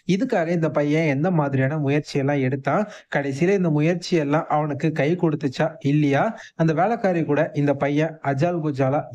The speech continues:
இருந்தானா இல்லையா, இதுக்கப்புறம் இந்த கதையில எந்த மாதிரியான சம்பவங்கள்லாம் நடந்துச்சு, அதுதான் இந்த படத்துடைய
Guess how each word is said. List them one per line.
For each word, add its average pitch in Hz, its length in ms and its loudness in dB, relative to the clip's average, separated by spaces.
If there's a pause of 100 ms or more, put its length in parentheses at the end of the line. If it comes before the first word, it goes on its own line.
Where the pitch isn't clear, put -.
(120)
இருந்தானா 156 460 2 (260)
இல்லையா, 143 360 2 (400)
இதுக்கப்புறம் 226 460 0
இந்த 202 180 2
கதையில 170 300 2 (140)
எந்த 156 120 0 (100)
மாதிரியான 139 520 0
சம்பவங்கள்லாம் 139 720 0
நடந்துச்சு, 135 460 0 (440)
அதுதான் 151 380 0
இந்த 147 200 0
படத்துடைய 139 520 0